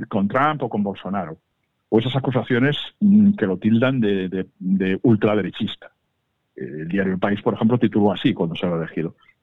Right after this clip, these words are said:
"El ultraderechista Milei será presidir Argentina". Bueno, Milei no es ultraderechista y no tiene absolutamente nada que ver ni con Trump.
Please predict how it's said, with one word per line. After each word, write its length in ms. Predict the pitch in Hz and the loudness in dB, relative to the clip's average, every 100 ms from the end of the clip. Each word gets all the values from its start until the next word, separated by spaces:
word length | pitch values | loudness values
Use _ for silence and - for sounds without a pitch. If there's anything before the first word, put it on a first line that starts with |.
| - | -8
"El 160 | 92 113 | 0 2
ultraderechista 880 | 107 117 117 123 113 185 - - | 2 2 2 2 0 0 0 0
Milei 460 | 151 139 151 175 180 | 0 0 2 2 -2
será 280 | - 123 123 | -4 -4 -4
presidir 340 | 120 117 117 | -2 0 0
Argentina". 440 | 104 - 85 82 - _ _ _ - | 0 -4 -6 -8 -8 _ _ _ 2
Bueno, 180 | 127 - | 2 4
Milei 300 | 107 117 170 | 4 4 2
no 100 | 117 | -4
es 120 | - | -6
ultraderechista 840 | 92 - 80 80 - - - - - _ _ _ _ - | -12 -10 -8 -8 -10 -12 -10 -12 -16 _ _ _ _ 2
y 80 | 107 | 4
no 100 | 110 | 6
tiene 200 | 117 104 | 2 0
absolutamente 640 | - 107 147 127 117 113 | -2 -2 0 2 2 2
nada 200 | 107 92 | 0 0
que 80 | 104 | 2
ver 200 | 135 - | 0 0
ni 100 | 104 | 0
con 160 | 98 101 | 2 2
Trump. 300 | 151 214 | 0 -4